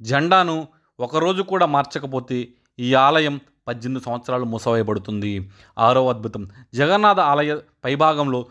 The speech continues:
సుదర్శన చక్రం కూడా ఉంటుంది. ఇది ఏ దిశ నుండి చూసినా మనకు ఎదురుగా ఉన్నట్టు ఉంటుంది. ఏడో అద్భుతం, స్వామి జగన్నాథ ఆలయం వంటగదిలో ఏడు మట్టి కుండలు ఒకదానిపైన ఒకటి ఉంచి ప్రసాదం ఉడికించాలి. ఇది ఒక చెక్క నిప్పుతో వండుతారు. కానీ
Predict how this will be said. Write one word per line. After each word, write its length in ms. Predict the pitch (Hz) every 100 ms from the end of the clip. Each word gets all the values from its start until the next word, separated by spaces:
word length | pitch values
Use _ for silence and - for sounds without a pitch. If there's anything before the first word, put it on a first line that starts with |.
| _ _
సుదర్శన 360 | - 143 180 180
చక్రం 340 | 165 - 139
కూడా 220 | 127 135 143
ఉంటుంది. 420 | 117 110 107 98 98 _ _
ఇది 240 | 160 165 170 151 _ _
ఏ 100 | 127 185
దిశ 200 | 196 220
నుండి 180 | 233 240
చూసినా 340 | 214 196 165 156 151 -
మనకు 280 | 139 147 139 131
ఎదురుగా 380 | 127 131 180 185
ఉన్నట్టు 380 | 170 151 143 147
ఉంటుంది. 500 | 123 117 117 110 110 98 _ _ -
ఏడో 200 | 139 151
అద్భుతం, 340 | 139 117 117 104 - _ _
స్వామి 260 | - 202 226
జగన్నాథ 460 | 151 156 220 226
ఆలయం 300 | 185 170 156
వంటగదిలో 480 | 151 139 147 143 135 127 _ _ 143
ఏడు 160 | 170
మట్టి 260 | 151 139 180
కుండలు 340 | 185 165 147 147 -
ఒకదానిపైన 520 | 123 139 170 165 156
ఒకటి 220 | 143 131
ఉంచి 280 | 127 123 233 147 _ _ -
ప్రసాదం 360 | 135 143 147 123
ఉడికించాలి. 520 | 113 110 107 110 104 98 _ _ -
ఇది 140 | 147
ఒక 120 | 160 151
చెక్క 160 | 147 -
నిప్పుతో 360 | 156 139 143 165
వండుతారు. 480 | 127 113 113 107 101 - _ -
కానీ 280 | 156 165